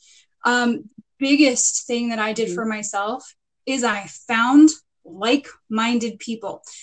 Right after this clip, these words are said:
Speaker 1: not who wanted to fix me,
Speaker 2: Mm-hmm.
Speaker 1: but who crawled in that dumpster fire with me and went, "Yeah, we're gonna sit here and toast some marshmallows while you figure this out, girl.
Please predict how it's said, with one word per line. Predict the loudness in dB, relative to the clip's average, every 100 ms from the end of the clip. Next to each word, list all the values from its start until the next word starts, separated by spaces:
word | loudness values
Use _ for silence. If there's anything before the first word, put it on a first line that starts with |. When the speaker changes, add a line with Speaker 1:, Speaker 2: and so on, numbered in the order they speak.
| -12 -2
Speaker 1:
not | 2 4 4 0
who | -4 0
wanted | 2 2 0 2
to | 0
fix | -4 -8 0 0 0 -4
me, | -2 -4 -6 -8 -6
Speaker 2:
Mm-hmm. | -4 -4 -4 _ -20 -20 _
Speaker 1:
but | 0 0 0 _ _ _
who | -4 -4
crawled | -4 -2 2 4 6
in | 8
that | 8 4
dumpster | -2 -2 -2 -6 -6
fire | -6 -4 -2 -2
with | -4 -6
me | -4 2 4 2 _ _ _ _ -6
and | -2 0
went, | 0 -2 -6 -14 _ _ _ _ -12
"Yeah, | -8 -4 -4 -6 -10 _ _ _ _
we're | -8 -4
gonna | -2
sit | -2 -2
here | -2 -4
and | -6
toast | -6 -6 -4
some | -4
marshmallows | -4 -6 -6 -6 -6 -10 -10
while | -10
you | -10 -12
figure | -8 -6 -6
this | -6 -6 -4
out, | -6 -8 -10
girl. | -8 -8